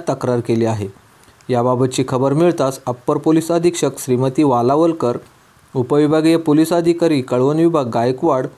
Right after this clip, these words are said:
सहाय्यक पोलीस निरीक्षक गणेश वारुळे, पोलीस उपनिरीक्षक एम टी गायकर यांनी भेट दिली.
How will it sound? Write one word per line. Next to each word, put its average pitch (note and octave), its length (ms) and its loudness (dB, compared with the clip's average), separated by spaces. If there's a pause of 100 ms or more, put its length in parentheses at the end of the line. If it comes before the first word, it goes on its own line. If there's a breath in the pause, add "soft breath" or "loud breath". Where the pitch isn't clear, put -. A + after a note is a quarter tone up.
(360 soft breath)
सहाय्यक C3 400 -2
पोलीस D3 260 2
निरीक्षक E3+ 360 0
गणेश B2 400 -2
वारुळे, D#3+ 440 2 (420)
पोलीस C#3 280 2
उपनिरीक्षक E3+ 600 2 (200)
एम C#3+ 280 -2
टी E3 100 2
गायकर D3+ 480 0 (500)
यांनी B2 280 0
भेट A#2+ 280 -2
दिली. G#2 220 -4